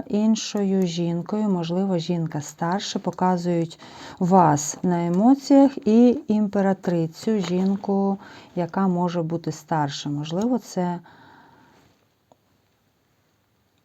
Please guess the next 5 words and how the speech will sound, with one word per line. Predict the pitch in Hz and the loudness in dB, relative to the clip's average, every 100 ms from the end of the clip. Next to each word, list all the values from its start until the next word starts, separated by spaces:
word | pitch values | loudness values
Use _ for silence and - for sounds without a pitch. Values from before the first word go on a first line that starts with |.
| _ _ _ - - - _ - - _ | _ _ _ -20 -20 -20 _ -20 -20 _
дивіться, | - 208 220 196 175 - 156 | -4 4 6 6 4 2 -6
хто | - - 165 | -4 0 0
в | 151 | 2
вашому | 147 143 - 156 156 151 | 0 0 -4 -4 -4 -4
оточенні, | - 311 349 - - 151 151 147 147 139 | -2 -2 -2 -6 -6 -4 -2 -2 -2 -4